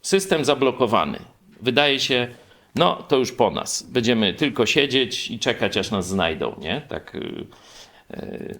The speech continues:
a nie, a oni nie. Boże, przecież Ty jesteś Panem historii. Boże, Ty, Jezu, Ty jesteś naszym pasterzem. Musi być wyjście z tej sytuacji.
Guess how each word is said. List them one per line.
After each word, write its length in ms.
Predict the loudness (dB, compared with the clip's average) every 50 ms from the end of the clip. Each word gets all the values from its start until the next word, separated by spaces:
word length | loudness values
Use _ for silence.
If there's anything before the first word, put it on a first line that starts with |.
| -18 _ _
a 100 | 2 2
nie, 420 | 4 4 2 0 -2 -4 -8 -12 -8
a 120 | -4 0 2
oni 280 | 2 2 2 0 2
nie. 340 | 2 2 2 0 -2 -4 -10 -14 -16 -12 0 2
Boże, 320 | 2 2 2 0 -4 -6
przecież 200 | -4 -4 -4 -2
Ty 100 | 0 0
jesteś 260 | 0 0 0 -4 -4 0
Panem 320 | 0 0 2 2 0 0
historii. 560 | 0 -2 -4 0 0 0 0 0 0 -2 -6
Boże, 440 | -2 0 2 2 2 0 -2 -2 -4 -8 -12 -20 _ _ _ _ _
Ty, 100 | -8 -8
Jezu, 520 | -4 -4 -2 2 2 2 2 2 -2 -6 -6
Ty 140 | -2 0 0
jesteś 300 | 0 2 2 0 2 4
naszym 340 | 2 2 2 2 -2 0
pasterzem. 540 | 0 0 0 4 4 4 4 4 0 -6 -10 -14 -16 _ _ _ _ _ _ 0
Musi 300 | 2 2 2 2 2 2
być 160 | 2 2 4
wyjście 360 | 2 4 4 2 2 0 0
z 60 | 0
tej 140 | 0 0 2
sytuacji. 680 | 0 -2 0 0 2 2 2 0 0 -4 -4 -6 -6